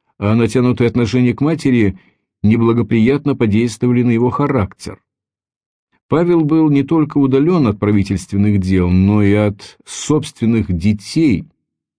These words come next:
принуждён был заключиться в Гатчине, создавший здесь себе тесный мирок, в котором он и вращался до конца царствования матери. Незримый, но постоянно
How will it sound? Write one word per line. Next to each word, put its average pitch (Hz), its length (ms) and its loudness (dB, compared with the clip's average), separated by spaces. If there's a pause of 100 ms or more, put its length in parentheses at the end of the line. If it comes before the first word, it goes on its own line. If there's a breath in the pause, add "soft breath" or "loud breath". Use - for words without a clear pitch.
(420)
принуждён 104 580 0
был 120 280 0 (520)
заключиться 104 600 -2
в 104 120 0
Гатчине, 139 640 -6 (760)
создавший 104 640 -2
здесь 101 380 -2
себе 107 340 0
тесный 110 540 0
мирок, 104 760 2 (440)
в - 80 -20
котором 104 500 0
он 104 300 0 (100)
и 104 80 0
вращался 101 880 -2
до 87 120 -8
конца 92 380 -6
царствования 92 640 -4
матери. - 460 -6 (1400 loud breath)
Незримый, 156 600 2
но 160 100 0
постоянно 156 800 0